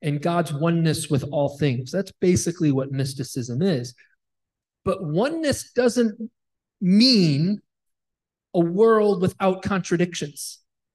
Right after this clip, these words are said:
a world without struggle, without lack, without suffering. No, rather the opposite, in fact. To be one with God, I believe,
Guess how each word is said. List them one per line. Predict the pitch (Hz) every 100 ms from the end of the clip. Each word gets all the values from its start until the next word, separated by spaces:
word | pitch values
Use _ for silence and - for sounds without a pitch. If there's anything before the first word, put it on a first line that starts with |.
| _ _ _ _ _ _ _ _ _ _ -
a | 156
world | 170 180 165
without | 160 160 147
struggle, | - 156 143 123 123 - -
without | 143 156 147
lack, | 151 147 123 -
without | 156 147 147
suffering. | - 156 143 - 127
No, | 131 220 180 123 117 - - 170
rather | 180 175 175
the | 160 175
opposite, | 214 - 208 - 139 - _ -
in | 131
fact. | 131 - - - 131 _ _ _ _ _ _ _ _ _ _ _ _ _ _ _ _ _ -
To | 190
be | 175 185
one | 190 254 233
with | 208 214
God, | 214 220 202 143 135 _
I | 170 170
believe, | 156 160 208